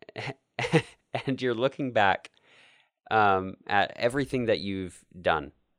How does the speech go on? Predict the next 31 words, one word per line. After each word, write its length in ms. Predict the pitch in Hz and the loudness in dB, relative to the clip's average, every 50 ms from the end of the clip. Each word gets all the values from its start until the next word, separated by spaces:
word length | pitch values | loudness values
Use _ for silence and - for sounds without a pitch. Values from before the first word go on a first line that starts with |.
| _ _ - | _ _ -2
at 160 | 85 82 - - | 0 0 0 4
all 180 | 87 107 110 | 4 6 6
the 140 | 107 110 104 | 6 4 2
different 320 | 95 101 - 104 98 87 | 0 -2 -4 -6 -6 -6
things 280 | - - 98 95 92 87 | -4 -4 -4 -4 -4 -6
that 120 | 98 87 | -8 -8
you've 240 | 85 87 85 78 82 | -8 -8 -12 -12 -8
learned 360 | 87 87 90 85 85 82 78 | -4 -2 -2 0 -2 -4 -6
and 140 | 78 73 73 | -8 -10 -10
experienced, 840 | 78 - - - - - 82 82 82 78 76 - - - - - - _ _ _ _ _ _ _ _ _ _ _ _ | -12 -12 -14 -12 -8 -6 -6 -4 -4 -4 -6 -8 -10 -16 -20 -20 -20 _ _ _ _ _ _ _ _ _ _ _ _
um, 440 | - 90 90 87 80 78 76 76 76 - | -4 -2 0 0 0 0 -2 -6 -8 -10
and 180 | - 90 85 85 | -10 -8 -8 -8
the 60 | 82 | -8
people 320 | - - 104 - 104 92 | -8 -8 -6 -4 -2 -2
that 140 | 85 87 73 | -2 -2 -2
you've 280 | 87 87 85 82 - - - | -4 -6 -10 -10 -12 -14 -14
interacted 540 | - 90 - - 85 78 78 - - - 82 | -14 -12 -6 -2 -2 -2 -2 -2 -6 -10 -8
with. 300 | 78 80 78 - - _ _ _ _ _ _ _ _ _ | -6 -6 -6 -6 -8 _ _ _ _ _ _ _ _ _
What 180 | - 107 120 135 | 2 4 4 6
are 80 | 160 156 | 4 2
the 80 | 135 | 2
things 500 | 120 - - 117 113 110 110 104 - - - _ | 0 -2 -4 -2 -2 -2 -2 -4 -6 -8 -14 _
that 420 | - 95 90 95 87 85 85 76 - | -16 -6 -2 0 0 2 0 -2 -4
you're 340 | - - 92 98 101 98 98 | -8 -8 -4 0 2 2 2
most 320 | 92 92 92 92 92 - - | 2 0 0 -2 -2 -4 -4
proud 300 | - 101 95 104 107 110 | 0 2 2 2 2 0
of 320 | 120 127 127 127 - - _ | -2 -4 -4 -6 -12 -16 _
and 340 | - 95 95 98 98 98 - - | -4 -2 -2 -2 -2 -4 -6 -6
or 360 | - 95 92 92 90 87 85 | -4 -2 0 0 0 -2 -2
satisfied 760 | - - - 87 87 87 85 - - - - 82 76 78 76 - | -4 -4 -4 -2 -2 -2 -4 -6 -6 -6 -4 -4 -4 -6 -8 -8
with? 320 | 82 80 73 - - _ | -6 -6 -6 -6 -8 _